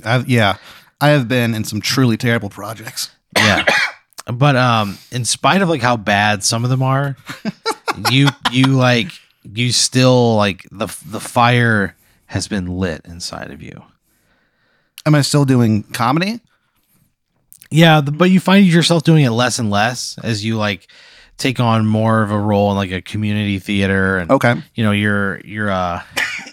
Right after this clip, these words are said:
Speaker 2: you're reading a lot of lines, and, you know, you're, you're really devoting a lot of time to, like, auditioning around town. And, you
Speaker 1: Am
Speaker 2: know,
Speaker 1: I
Speaker 2: you're
Speaker 1: doing, am I, uh,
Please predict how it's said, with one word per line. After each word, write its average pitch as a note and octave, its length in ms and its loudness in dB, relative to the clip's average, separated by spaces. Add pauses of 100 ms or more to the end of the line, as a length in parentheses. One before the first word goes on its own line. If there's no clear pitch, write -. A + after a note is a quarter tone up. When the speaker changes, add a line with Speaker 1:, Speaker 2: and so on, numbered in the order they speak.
(120)
Speaker 2:
you're C#3 140 0
reading D#3+ 180 8
a D3 40 8
lot B2+ 180 4
of A2 60 0
lines, A#2 540 0
and, F#2 220 -4 (460)
you F3 80 4
know, E3 80 6
you're, E3 240 6
you're F3+ 140 6
really F#3+ 160 6
devoting D#3+ 320 6
a C3+ 40 6
lot C3+ 240 4
of B2 60 -2
time B2+ 220 2
to, B2 40 2
like, A2+ 160 2
auditioning G#2 560 -2
around G2 220 0
town. G2 420 -4
And, E2+ 140 -10 (640)
you E3 60 0
Speaker 1:
Am D#3+ 40 6
Speaker 2:
know, D#3+ 60 6
Speaker 1:
I - 20 4
Speaker 2:
you're C#3+ 60 2 (100)
Speaker 1:
doing, C3+ 380 6 (720)
am C#3 80 4
I, C3 200 4
uh, A2 300 2